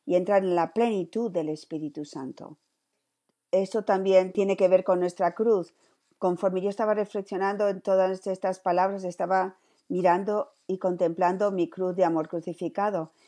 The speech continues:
y veía la importancia de la sangre preciosa en el centro de la cruz. Es una sangre, es la sangre de Cristo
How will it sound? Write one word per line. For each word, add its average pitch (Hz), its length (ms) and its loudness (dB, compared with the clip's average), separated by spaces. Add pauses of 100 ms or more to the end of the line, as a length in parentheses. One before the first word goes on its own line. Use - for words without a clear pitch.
(140)
y 185 480 0
veía 175 640 4
la 180 140 2
importancia 180 960 -2 (280)
de 170 80 0
la 175 140 0
sangre 190 460 -6
preciosa 170 760 -6 (440)
en 175 220 4
el 165 100 4
centro 185 520 2
de 180 100 2
la 156 140 -2
cruz. 226 500 -6 (380)
Es 196 400 0
una 233 440 2
sangre, 226 680 -6 (920)
es 220 380 4
la 190 200 2
sangre 185 480 0
de 151 140 -6
Cristo 240 640 -2